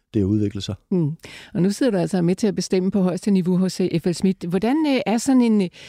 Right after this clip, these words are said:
Speaker 2: stemning blandt en, øh, ledelsesgruppe i sådan et børsnoteret selskab?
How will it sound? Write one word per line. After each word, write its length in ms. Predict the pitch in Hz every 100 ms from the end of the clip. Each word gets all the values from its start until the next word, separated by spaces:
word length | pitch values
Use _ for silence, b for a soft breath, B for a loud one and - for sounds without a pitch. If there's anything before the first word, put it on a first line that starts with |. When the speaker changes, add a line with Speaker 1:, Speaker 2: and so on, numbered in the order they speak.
| B -
Speaker 2:
stemning 640 | - - 190 208 247 226
blandt 320 | 180 180 -
en, 240 | 202 190 190
øh, 60 |
ledelsesgruppe 760 | 175 185 214 233 202 196 190 202
i 40 |
sådan 200 | 185 208
et 60 | 190
børsnoteret 600 | 202 180 214 202 - 185
selskab? 420 | 190 180 - 190